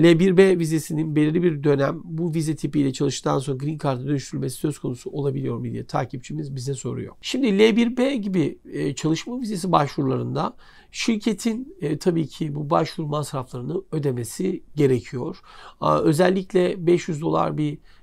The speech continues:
e, ödeme var. O da fraudla ilgili herhangi bir işte sahtecilik yapılıp yapılmadığını araştırmakla ilgili olan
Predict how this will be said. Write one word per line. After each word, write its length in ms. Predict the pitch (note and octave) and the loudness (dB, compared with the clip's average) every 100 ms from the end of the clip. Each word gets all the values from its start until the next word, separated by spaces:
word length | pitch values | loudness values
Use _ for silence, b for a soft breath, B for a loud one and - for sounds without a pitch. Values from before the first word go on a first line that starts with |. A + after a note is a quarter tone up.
| - - | -12 -4
e, 160 | C#3+ | -2
ödeme 380 | C#3 C#3+ D#3+ E3+ | -2 0 0 0
var. 220 | C#3+ E3 | 0 -2
O 200 | - D3+ | -4 -6
da 80 | D3+ | -6
fraudla 460 | - D3+ C#3+ C#3 C3+ | -2 -2 -2 -2 -6
ilgili 420 | C3 B2+ D3 C#3+ | -4 -4 -4 -4
herhangi 340 | C#3+ C3+ C3+ | -6 -6 -6
bir 280 | C#3 C3+ - b b - | -6 -6 -10 b b -14
işte 340 | - C#3+ C3 | -6 -4 -2
sahtecilik 640 | - C#3 B2 C3 B2+ B2+ | -2 -2 -2 -4 -4 -6
yapılıp 340 | D3 C3 C#3 C#3 | -6 -4 -4 -4
yapılmadığını 580 | C#3 D3 C#3 C3+ C3 C3 | -4 -4 -6 -6 -6 -6
araştırmakla 720 | C3+ C3+ - C#3 D#3 D3+ C#3+ | -6 -8 -8 -6 -6 -6 -6
ilgili 220 | C3+ C3+ | -6 -6
olan 300 | C3 B2 A#2+ | -6 -6 -8